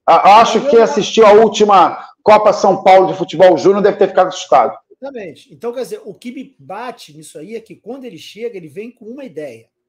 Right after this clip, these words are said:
Speaker 2: tá? De fazer do Botafogo o maior revelador para a Europa. Ele tá certo? Claro, pô, ele tem um clube na Europa, dois clubes na Europa. Ele sabe que lá os jogadores são mais caros, forma aqui e leva.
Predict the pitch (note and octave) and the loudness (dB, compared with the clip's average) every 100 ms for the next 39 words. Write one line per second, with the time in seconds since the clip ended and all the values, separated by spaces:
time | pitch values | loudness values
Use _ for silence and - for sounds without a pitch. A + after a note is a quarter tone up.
0 | _ _ _ _ C3 D#3+ F#3 _ _ _ | _ _ _ _ -20 -20 -20 _ _ _
1 | _ _ _ D#3+ - F3+ C3+ A3+ A#3+ F#3+ | _ _ _ -20 -14 -14 -12 -14 -14 -16
2 | F3+ D#3 - D#3 G3 G#3 G3 F3 D3+ A#3 | -18 -18 -20 -18 -18 -18 -18 -16 -14 -14
3 | A#3 G#3+ G3+ D#3 A#2+ D3+ A3 B3 _ _ | -16 -18 -16 -18 -16 -16 -16 -20 _ _
4 | _ _ _ _ E3+ G3 C4 F#3+ E3+ D3 | _ _ _ _ -14 -12 -10 -10 -12 -16
5 | D#3+ G3 F3+ A#3 A#3 - _ G4+ B4 - | -16 -14 -12 -10 -10 -14 _ -10 -10 -8
6 | F#3 E3+ A#3+ A3 A3 A#3 A3+ A#3 B3 E4 | -10 -10 -12 -12 -16 -16 -14 -12 -10 -12
7 | F4 D3+ A#2 E3 C4 - G#3 G#3 F#3 A3 | -14 -20 -14 -8 -8 -8 -20 -20 -20 -18
8 | A#3+ D#4 - F3+ _ - G#3 G3+ A#3+ A#3 | -16 -16 -20 -20 _ -10 -10 -10 -14 -14
9 | - G#3+ G#3+ G3+ G3 F#3 F#3 A3 A3+ - | -12 -14 -12 -16 -18 -18 -20 -20 -20 -14
10 | C#4+ C#4+ _ _ - A3 A3+ G3+ - C4 | -14 -14 _ _ -14 -14 -14 -18 -18 -12
11 | G3+ C#3 - | -10 -12 -16